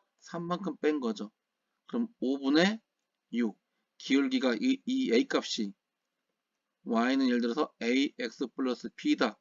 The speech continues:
그러면 이 A값이 얼마다? A값이 오분의 육이다. 이렇게 할 수 있어요. 다음.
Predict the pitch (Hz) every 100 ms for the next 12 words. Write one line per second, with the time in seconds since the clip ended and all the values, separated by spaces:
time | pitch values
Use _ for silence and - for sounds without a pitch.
0 | _ _ _ _ _ _ - 143 147 -
1 | 151 165 - 127 147 - 120 - 120 117
2 | 123 160 220 - _ _ _ _ _ _
3 | _ _ _ 117 120 131 113 180 196 -
4 | _ _ _ 113 110 113 127 165 170 _
5 | - 107 117 107 107 _ _ - 120 120
6 | - 110 139 - 110 - 110 _ _ _
7 | _ _ _ _ _ _ _ _ _ _
8 | _ _ _ _ _ _ _ _ _ _
9 | _ _ _ _ _ _ - - _ _
10 | _ - 131 113